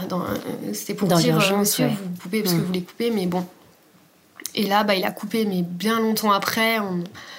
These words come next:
Speaker 1: on en a profité, on a vu les mo-, enfin, les moindres minutes, les moindres secondes, on en a profité, euh, profité à fond.
Speaker 2: Ils ont eu une super réaction, j'en reviens
Speaker 1: Ouais,
Speaker 2: pas.
Speaker 1: ouais, ouais.
Speaker 2: Ils ont, ils ont
Speaker 1: Ils ont,
Speaker 2: vraiment trop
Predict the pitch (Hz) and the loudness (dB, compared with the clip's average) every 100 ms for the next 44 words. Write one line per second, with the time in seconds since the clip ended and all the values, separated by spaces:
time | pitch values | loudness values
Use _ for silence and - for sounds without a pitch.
0 | - - 190 185 180 180 - 202 208 - | -18 -8 -4 0 0 -2 -4 -4 -6 -4
1 | 214 202 185 175 175 185 185 180 175 170 | -2 -2 0 -2 -2 -6 -4 -2 0 0
2 | 170 - 185 175 180 180 - - - - | -2 -4 -4 -4 -4 -10 -20 -20 -20 -20
3 | - _ - - - - 202 202 202 196 | -20 _ -12 -12 -12 -8 -2 0 0 0
4 | 202 214 220 220 214 214 190 185 185 180 | 0 2 2 0 0 -2 -2 -2 -2 -4
5 | - 220 208 220 196 180 175 170 - 180 | -4 -2 0 0 0 0 -2 -4 -8 -8
6 | - - 185 180 170 170 175 - - _ | -6 -6 -4 -2 -4 -4 -8 -12 -20 _
7 | - - 208 - 196 185 - 196 285 - | -14 -6 -6 -2 -2 -2 -2 -4 -6 -4
8 | 226 226 196 180 165 180 175 170 - - | -2 -2 0 0 2 4 4 4 2 0
9 | 240 - 208 196 202 196 190 - 269 220 | -2 0 0 2 0 -2 -2 0 2 2
10 | 180 170 185 190 208 208 202 202 180 196 | 2 2 2 2 2 2 2 2 2 2
11 | 208 202 180 175 170 190 208 302 254 196 | 0 0 2 2 2 2 4 4 4 2
12 | - 214 | 0 2